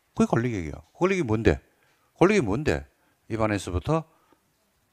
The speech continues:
결정 고시라는 절차를 거쳐야 될 거 아니야. 맞습니까? 그죠? 그래서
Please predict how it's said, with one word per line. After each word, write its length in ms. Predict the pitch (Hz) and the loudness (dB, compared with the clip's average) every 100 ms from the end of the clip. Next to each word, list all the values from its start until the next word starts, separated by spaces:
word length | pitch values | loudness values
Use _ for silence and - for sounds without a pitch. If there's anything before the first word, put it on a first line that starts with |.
| _ _ | _ _
결정 420 | 156 160 170 165 | -6 -4 -4 -4
고시라는 420 | 160 202 190 139 | -4 -2 0 0
절차를 300 | 104 95 101 | 0 -2 -4
거쳐야 280 | 80 73 - | -6 -6 -4
될 120 | 117 | -6
거 140 | 78 76 | -4 -6
아니야. 540 | 65 76 69 67 62 - _ _ _ _ _ _ _ | -6 -6 -6 -8 -12 -18 _ _ _ _ _ _ _
맞습니까? 560 | 110 110 151 160 151 143 _ _ _ _ | -10 -8 -8 -6 -8 -8 _ _ _ _
그죠? 340 | - 120 67 71 _ _ | -6 -2 -2 -4 _ _
그래서 680 | - 208 127 85 82 76 | 0 0 2 4 4 4